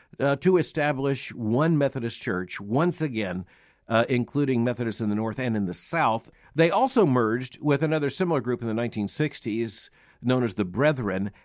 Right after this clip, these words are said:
and they created what was known as the United Methodist Church. And, uh, all three of those words were very important to Methodist ecclesiology in the United States. You had the Methodist Church.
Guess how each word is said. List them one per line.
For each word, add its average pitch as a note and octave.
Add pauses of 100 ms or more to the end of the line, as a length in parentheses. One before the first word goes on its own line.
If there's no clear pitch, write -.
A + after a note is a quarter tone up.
(140)
and B2+
they C3+
created D3
what C3
was A2+
known A#2
as A2
the A#2
United A2
Methodist F#2+
Church. - (160)
And, G#2
uh, G#2
all D#3
three A3+
of G3
those D#3+
words A#2
were G#2+
very C3+
important A2 (340)
to C3
Methodist B2
ecclesiology G2
in A#2+
the A#2
United F#2+
States. C#2 (340)
You A2
had G#2+ (240)
the G2+
Methodist A2+ (500)
Church. -